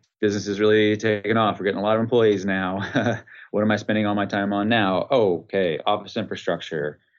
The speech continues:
Let's package that up and create a job description for the types of stuff that I'm doing there. And each year, it's sort of been a new set of things that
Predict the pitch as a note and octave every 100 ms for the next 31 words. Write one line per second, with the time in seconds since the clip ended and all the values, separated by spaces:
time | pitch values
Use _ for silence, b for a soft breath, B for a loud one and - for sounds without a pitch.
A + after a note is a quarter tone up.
0 | _ - F#2+ - G#2+ G2 F2 F#2+ F#2 D#2+
1 | C#2+ F2 D#2+ - F2 E2 D#2+ D#2 D#2 -
2 | - E2+ - - D#2+ - E2 D#2 D#2+ E2
3 | D#2 D#2+ - D2+ D#2+ D#2 E2 D#2 D2+ D#2
4 | C#2+ C#2+ B B B B B A2 D#3 D3
5 | E3 D#3 C#3 - A#2 F#2 F#2 G2 F2 F#2
6 | F#2 G2+ F#2+ G2+ F#2+ - G#2 F#2 E2+ D#2+
7 | D#2+ E2 E2 D#2